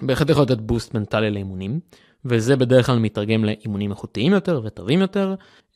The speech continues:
אה, אז כמובן, אם זה עוזר לכם באימונים, go for it.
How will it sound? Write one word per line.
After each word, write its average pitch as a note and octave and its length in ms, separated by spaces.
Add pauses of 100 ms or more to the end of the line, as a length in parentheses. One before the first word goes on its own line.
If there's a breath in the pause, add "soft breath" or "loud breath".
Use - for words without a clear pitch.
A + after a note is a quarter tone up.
אה, G2 340 (100)
אז G#2+ 200
כמובן, G#2 500 (540)
אם B2 100
זה G#2+ 80
עוזר A2 220
לכם B2 240
באימונים, A#2 460 (220)
go G#2+ 360
for D3 140
it. - 260